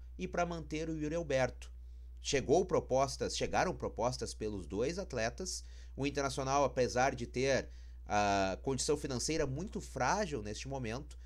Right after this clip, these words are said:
fez um esforço muito grande pra manter estes dois atle-, estes dois atletas que são considerados pela diretoria colorada, pela gestão atual, como alguns dos pilares deste time, então, do Internacional.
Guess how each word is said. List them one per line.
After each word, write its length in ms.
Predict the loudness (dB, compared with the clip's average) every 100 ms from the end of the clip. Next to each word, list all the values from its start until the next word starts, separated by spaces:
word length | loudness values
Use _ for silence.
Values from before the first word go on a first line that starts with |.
| -14
fez 280 | -4 -2 -2
um 40 | -4
esforço 480 | -4 -4 -4 -4
muito 260 | -8 -6 -6
grande 320 | -2 -2 -4
pra 160 | -4 -2
manter 400 | -2 -4 -2 -2
estes 220 | -2 -4
dois 200 | -4 -4
atle-, 280 | -4 -6 -4
estes 380 | -4 -2 -4 -6
dois 240 | -6 -6
atletas 640 | -6 -4 -4 -2 -4 -8 -10 -12 -14 -14 -8
que 80 | -4
são 160 | -4
considerados 640 | -4 -4 0 2 2 0 -4
pela 240 | -2 0
diretoria 400 | 0 -4 -4 -6
colorada, 680 | -4 -6 -2 4 4 2 -4 -8 -8 0
pela 200 | 0 0
gestão 340 | -2 -6 -6
atual, 520 | -6 0 2 2 0 -6 -8 -6
como 240 | 2 2 4
alguns 380 | 2 2 -2 -2
dos 220 | -6 -6
pilares 840 | -4 0 4 4 4 2 -4 -6 -10 -12
deste 360 | -2 0 0 -4
time, 480 | -4 -4 -4 -4 -10 -14 -14 -10
então, 360 | -6 -2 0
do 180 | -2 -6
Internacional. 800 | -6 -6 -6 -6 -8 -8 -8 -12